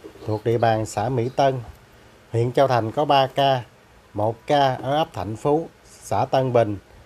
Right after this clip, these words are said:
hai ca ở ấp Hòa Bình thuộc địa bàn xã Hòa Tân. Dạ vâng, với năm mươi chín ca mắc mới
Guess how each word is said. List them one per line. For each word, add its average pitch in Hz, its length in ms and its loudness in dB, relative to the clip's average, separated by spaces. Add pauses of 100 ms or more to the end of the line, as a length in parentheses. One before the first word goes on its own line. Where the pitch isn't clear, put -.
(140)
hai 135 260 0
ca 135 260 2
ở 120 140 2
ấp 156 160 -2
Hòa 117 200 -2
Bình 110 260 0 (300)
thuộc 107 160 -8
địa 110 140 -4
bàn 110 260 -2
xã 104 240 -6
Hòa 117 200 -2
Tân. 131 300 0 (920)
Dạ 123 200 4
vâng, 139 280 4
với 151 220 0
năm 151 200 2
mươi 139 140 -2
chín 170 220 -4
ca 135 160 0
mắc 156 200 -6
mới 165 220 0